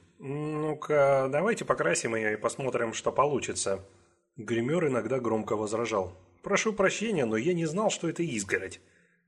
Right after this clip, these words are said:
В дверях, держа в руках сотовый телефон, появился детектив-азиат из пятого округа,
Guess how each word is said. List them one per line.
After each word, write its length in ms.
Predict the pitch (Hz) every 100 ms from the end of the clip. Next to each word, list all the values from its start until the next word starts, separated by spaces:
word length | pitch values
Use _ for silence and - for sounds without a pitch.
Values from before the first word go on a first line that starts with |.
| _ _ _ _ -
В 160 | 104
дверях, 460 | 107 117 165 202 143
держа 340 | 131 120 143
в 80 | 127
руках 320 | 131 127 117
сотовый 380 | - 123 110 107
телефон, 460 | 110 117 120 185 170
появился 560 | 113 110 110 98 113
детектив-азиат 880 | 107 104 107 - 95 104 101 143 160
из 80 | -
пятого 420 | - 101 101 107
округа, 460 | 147 160 151 135